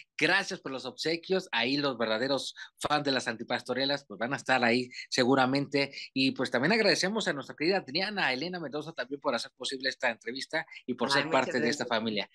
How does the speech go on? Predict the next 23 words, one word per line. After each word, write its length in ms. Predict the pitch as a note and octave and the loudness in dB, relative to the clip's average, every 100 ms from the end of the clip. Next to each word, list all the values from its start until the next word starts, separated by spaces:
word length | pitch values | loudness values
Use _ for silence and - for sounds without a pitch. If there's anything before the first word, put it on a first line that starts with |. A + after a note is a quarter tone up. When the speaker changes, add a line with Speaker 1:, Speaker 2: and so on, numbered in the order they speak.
| - - | -6 2
Speaker 1:
de 80 | |
Vámonos 280 | B2 A#3+ G#3+ | 6 6 4
de 60 | G3 | 2
Speaker 2:
Sí, 60 | |
Speaker 1:
Vagos. 300 | - F3+ F#3 G#3 | -4 -6 -2 2
Speaker 2:
Vámonos 420 | A3 A3 G3+ F3+ | 4 4 2 2
de 80 | F3 | 2
Vagos. 380 | F#3+ F#3 G3 G3 | 2 2 -2 -4
Muchas 320 | C4 D4+ B3 | -6 -2 -2
gracias. 540 | A#3 G3+ G3+ F3 C#3+ | 2 0 0 -4 -4
Les 180 | D3+ - | -6 -4
agradezco 520 | F3 F3 F3 F3+ G3 | -2 -2 -4 -6 -8
muchísimo 760 | F3+ D3+ - D#3+ E3 D#3 B2 G#2+ - _ _ - _ | -8 -8 -10 -10 -8 -6 -6 -6 -12 _ _ -20 _
que 100 | C#3 | -4
nos 260 | C#3+ C#3+ D#3+ | -2 -2 0
hayan 260 | D#3 D3+ | 2 2
hecho 220 | D3+ D3+ D3+ | 0 -2 -4
esta 180 | - | -2
entrevista 580 | B2+ B2+ C3 D#3 D#3+ D#3+ - | -2 0 -2 -2 -4 -6 0
para 180 | D3 | 0
que 100 | D3 | 0
su 200 | D3+ F3 - | -10 -12 -6
público 640 | G#3 G3 G3+ G3+ - F#3 | -2 0 0 0 2 2